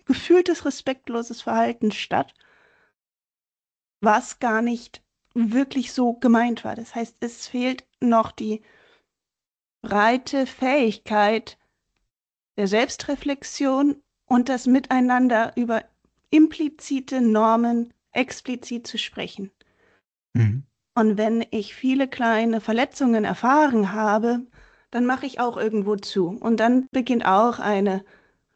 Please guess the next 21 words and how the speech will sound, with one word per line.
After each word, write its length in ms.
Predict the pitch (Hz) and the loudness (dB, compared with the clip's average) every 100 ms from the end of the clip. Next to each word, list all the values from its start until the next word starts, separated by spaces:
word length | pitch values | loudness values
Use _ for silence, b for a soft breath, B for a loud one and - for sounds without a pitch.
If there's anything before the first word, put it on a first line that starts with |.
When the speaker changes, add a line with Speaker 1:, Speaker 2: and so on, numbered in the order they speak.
| _ | _
Speaker 1:
eine 180 | 214 - | -4 -2
Abwehrhaltung. 920 | 240 240 202 180 180 160 - - - - | -2 0 0 0 -6 -6 -8 -10 -8 -4
Und 240 | 214 214 | -4 -2
dann 180 | 214 214 | -2 -2
ist 280 | 226 - 226 | -4 -6 -10
das 180 | 202 | -6
Gegenteil 420 | 233 240 277 269 247 | -4 0 0 0 -2
von 200 | 240 214 | 0 4
dem 180 | 254 | 4
erreicht, 340 | 277 277 233 233 | 4 4 0 0
was 160 | 240 | -4
wir 100 | 226 | -4
brauchen, 520 | 214 214 208 254 185 147 | -4 0 2 2 0 4
um 420 | 247 285 294 - b b _ _ _ _ - | 6 8 8 4 b b _ _ _ _ -6
das 180 | 233 - | -6 -2
Potenzial 720 | 262 247 240 202 214 220 233 | -2 0 -2 -2 -2 -2 -2
von 260 | - 220 | -2 -2
Vielfalt, 580 | 202 277 330 - 214 233 | 0 -2 -2 0 -2 2
nämlich 460 | 226 226 220 208 - | 2 4 0 -4 4
durch 360 | 262 370 381 | 6 6 4
Begegnung, 720 | 240 196 196 185 214 214 254 | 0 4 2 2 0 2 2